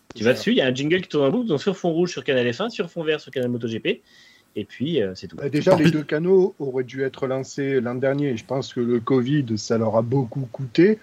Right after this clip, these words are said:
Speaker 2: Je sais pas ce qu'ils voulaient mettre, euh, en place réellement, si,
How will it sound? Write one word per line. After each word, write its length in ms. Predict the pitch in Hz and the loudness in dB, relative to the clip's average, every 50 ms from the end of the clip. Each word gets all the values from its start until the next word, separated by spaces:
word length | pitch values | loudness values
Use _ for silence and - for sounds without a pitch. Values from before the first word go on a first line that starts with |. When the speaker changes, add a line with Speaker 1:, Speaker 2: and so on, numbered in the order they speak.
| - - - - _ - | -10 -20 -20 -20 _ -12
Speaker 2:
Je 100 | 123 107 | -10 -2
sais 120 | - 165 | -2 2
pas 120 | 165 196 196 | 4 4 2
ce 80 | - | 2
qu'ils 300 | - 196 175 170 165 160 | 0 0 0 0 0 -2
voulaient 280 | 147 151 151 147 151 151 | -4 -4 -2 0 0 0
mettre, 460 | 156 156 160 156 147 - - - 135 131 | 2 2 2 0 0 -2 -6 -4 0 2
euh, 460 | 127 127 123 123 120 120 123 127 131 - | 4 4 4 2 2 2 0 0 0 -2
en 160 | 113 123 123 | -2 -4 -4
place 640 | 113 113 - 143 143 147 147 147 139 - - - - 123 | -4 -6 -6 0 2 4 6 4 4 2 -2 -8 -6 -6
réellement, 760 | 113 113 - - 135 143 135 135 131 135 151 175 196 208 208 | -6 -6 -2 2 4 6 6 6 4 2 2 2 2 2 2
si, 480 | 190 - - - - 135 127 131 127 | -2 -6 -12 -14 -12 -10 -8 -8 -8